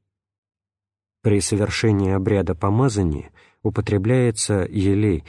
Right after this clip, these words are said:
масло оливы. Как огонь был символом духовной мощи, а вода — знаком очищения,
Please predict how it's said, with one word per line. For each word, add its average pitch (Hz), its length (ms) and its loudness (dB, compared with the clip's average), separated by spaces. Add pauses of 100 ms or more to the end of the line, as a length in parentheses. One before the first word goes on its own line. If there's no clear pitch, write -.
(140)
масло 101 440 0
оливы. 95 360 0 (720)
Как 110 220 -2
огонь 117 380 2
был 87 280 0
символом 95 600 0
духовной 92 520 0
мощи, 110 520 0 (240)
а 101 100 -2
вода — 95 500 0
знаком 95 420 0
очищения, 90 800 -2